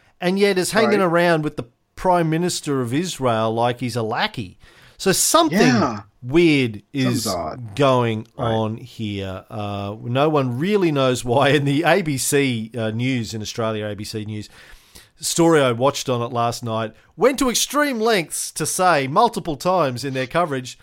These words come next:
Speaker 1: "Now, the A B C is not accusing James Packer of any crimes or anything untoward or any allegations
Speaker 2: We can't.
Speaker 1: whatsoever."
Speaker 2: Right.
Speaker 1: Let us just be very clear, and I would like to repeat that.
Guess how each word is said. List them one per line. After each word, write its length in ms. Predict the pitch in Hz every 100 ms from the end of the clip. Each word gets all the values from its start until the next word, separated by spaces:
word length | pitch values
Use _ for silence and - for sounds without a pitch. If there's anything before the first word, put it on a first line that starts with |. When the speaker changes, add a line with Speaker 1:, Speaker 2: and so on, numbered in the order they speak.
| - _ - - -
Speaker 1:
"Now, 120 | 277
the 160 | 320 339
A 40 |
B 80 | 247
C 180 | - 233
is 120 | 165
not 180 | 226 208
accusing 420 | 170 226 208 170
James 300 | 156 175 160
Packer 500 | - 170 165 160 139
of 200 | 135 131
any 200 | 190 269
crimes 640 | 240 214 196 185 180 185 175
or 100 | 147
anything 320 | 175 240 226
untoward 720 | 180 170 170 143 143 143 139 135
or 120 | 143
any 200 | 254 262
allegations 800 | 226 208 170 175 170 127 175 170
Speaker 2:
We 60 |
can't. 120 | 110 98 _ -
Speaker 1:
whatsoever." 920 | 190 277 254 - 247 240 226 240 180
Speaker 2:
Right. 120 | 120 - _
Speaker 1:
Let 140 | 185 220
us 120 | 240
just 200 | 247 226
be 100 | 233
very 300 | 196 226 220
clear, 460 | 190 196 202 143 117
and 100 | 143
I 80 | 170
would 160 | 160
like 160 | 151 151
to 80 | 135
repeat 400 | 123 123 185 175
that. 280 | 123 170